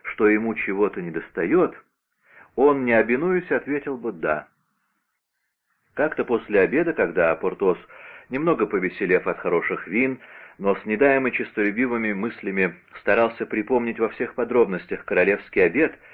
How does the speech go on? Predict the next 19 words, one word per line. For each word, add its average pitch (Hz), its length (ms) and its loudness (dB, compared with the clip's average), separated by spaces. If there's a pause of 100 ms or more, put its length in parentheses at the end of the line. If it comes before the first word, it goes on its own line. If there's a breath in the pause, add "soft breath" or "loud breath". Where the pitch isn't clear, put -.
(300 loud breath)
и 80 300 -2
собирался 92 520 2
уже 90 440 4
вздремнуть, 85 640 -2 (560 loud breath)
его 135 220 2
камердинер 180 640 4
явился 151 500 2
к - 60 -16
нему 160 220 -4
с 131 40 -14
докладом, 90 760 0 (220 loud breath)
что - 260 0
с - 140 -8
ним 175 240 -2
хочет - 420 -4
переговорить 90 640 0
виконт 127 520 -4
де 98 80 -2
Брожелон. 85 540 -10